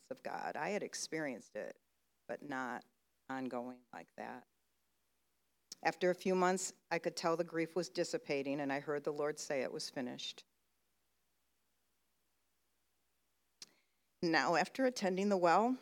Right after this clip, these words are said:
for the last eighteen months, I feel refreshed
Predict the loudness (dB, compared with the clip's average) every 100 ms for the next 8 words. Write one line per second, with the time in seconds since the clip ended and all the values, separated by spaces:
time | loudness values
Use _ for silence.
0 | -8 _ _ _ _ -16 -8 0 4 4
1 | 4 0 0 0 2 0 2 4 2 2
2 | -2 -6 -8 _ _ _ _ -12 0 0
3 | 2 0 2 -2 4 4 4 0 -4